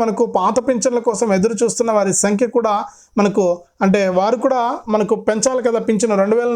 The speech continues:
నాలుగు వేలు చేయాలి, నాలుగు వేల ఆరు వేలు చేయాలి. మరి ఇక నాలుగు వేల రూపాయలను ఒకేసారి పెంచాలి కాబట్టి ప్రభుత్వం పైన కొన్ని కోట్ల రూపాయల భారం పడే అవకాశం అయితే ఉంది. మరి దీని నుంచి ఎలా రికవర్ అవుతుంది ప్రభుత్వం, మరి ఏ విధంగా ఈ పింఛన్లను పంపిణీ చేస్తున్న విషయాలన్నీ కూడా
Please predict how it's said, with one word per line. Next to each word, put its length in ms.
నాలుగు 240
వేలు 180
చేయాలి, 180
నాలుగు 260
వేల 140
ఆరు 160
వేలు 180
చేయాలి. 260
మరి 160
ఇక 160
నాలుగు 260
వేల 180
రూపాయలను 360
ఒకేసారి 460
పెంచాలి 400
కాబట్టి 340
ప్రభుత్వం 440
పైన 140
కొన్ని 180
కోట్ల 260
రూపాయల 320
భారం 320
పడే 200
అవకాశం 420
అయితే 240
ఉంది. 180
మరి 120
దీని 200
నుంచి 180
ఎలా 160
రికవర్ 320
అవుతుంది 340
ప్రభుత్వం, 380
మరి 200
ఏ 100
విధంగా 360
ఈ 120
పింఛన్లను 560
పంపిణీ 360
చేస్తున్న 360
విషయాలన్నీ 480
కూడా 160